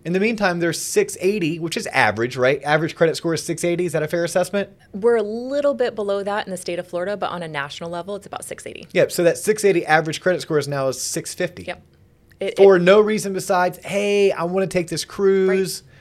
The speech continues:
Speaker 1: I'm gonna put it on this credit card. I've never missed a payment.
Speaker 2: Yep.
Speaker 1: But maybe I've done it with this credit card and two others."
Speaker 2: They get punished.
Speaker 1: Yeah.
Speaker 2: Yep.
Speaker 1: Okay, so thirty percent. That's rule of thumb. Like, that is a, um, ding, ding, ding,
Speaker 2: Yep.
Speaker 1: like, rule of thumb.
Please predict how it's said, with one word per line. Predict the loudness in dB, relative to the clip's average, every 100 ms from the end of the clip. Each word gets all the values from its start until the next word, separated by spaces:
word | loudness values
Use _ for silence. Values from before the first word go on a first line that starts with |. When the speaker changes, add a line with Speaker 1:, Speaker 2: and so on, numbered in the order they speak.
| _
Speaker 1:
I'm | -6
gonna | -4
put | 0 0
it |
on | 2 0
this | -2
credit | 2 2 2
card. | 2 4 4 2 -2 _ -6
I've | -4 -2
never | 4 4 4
missed | -2 -2
a | -2
payment. | -2 -2 -4 -6
Speaker 2:
Yep. | -8 -10 _ _ _ -18
Speaker 1:
But | -2 4 6 6 2 -20 _ _ _
maybe | -4 0 2
I've | 2
done | 0
it | -2
with | -4
this | -4 -2
credit | -2 0
card | -2 -4
and | -6
two | -4 -4
others." | -6 -14 -18 -14
Speaker 2:
They |
get | -12 -10
punished. | -10 -12 -12 -14 -16 _ -6
Speaker 1:
Yeah. | -4 -4 -8 _ _ _
Speaker 2:
Yep. | -14 -14 _ -4
Speaker 1:
Okay, | 0 2
so | 2
thirty | 4 2 2
percent. | 0 0 2
That's | 2 2 2
rule | 4 4
of |
thumb. | 6 4
Like, | 4 2
that | 2 4
is | 4
a, | 4 4 2 -2 -10 -20 _ -2
um, | 2 4 4 2
ding, | 0 0 0
ding, | 2
ding, | 2 2 -2 0
Speaker 2:
Yep. |
Speaker 1:
like, | 2 0
rule | 2 2 4 4
of | 0
thumb. | 2 4 4 0 -10